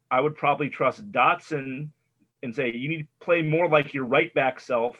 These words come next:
than your attacking midfield self, and you need to kinda hang back more." I would trust him as the six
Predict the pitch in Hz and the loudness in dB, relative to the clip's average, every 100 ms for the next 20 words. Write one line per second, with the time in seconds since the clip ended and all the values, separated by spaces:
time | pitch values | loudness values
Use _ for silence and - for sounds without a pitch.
0 | - 123 120 120 139 127 120 127 123 110 | -10 -8 -4 -4 -2 -4 -6 -8 -10 -6
1 | 131 101 - 104 123 - 120 113 101 127 | -6 -6 -6 -6 -6 -8 -10 -10 -10 -10
2 | 120 - 120 117 127 117 147 165 123 104 | -10 -10 -10 -10 -8 0 0 0 -6 -10
3 | 101 - - - _ _ 127 135 - 131 | -10 -16 -20 -20 _ _ -2 -2 0 0
4 | - - 175 165 160 147 - - 123 101 | 0 -6 -4 -4 -4 -8 -10 -4 -4 -4
5 | 113 - 120 117 - - | -8 -4 -4 -4 -10 -20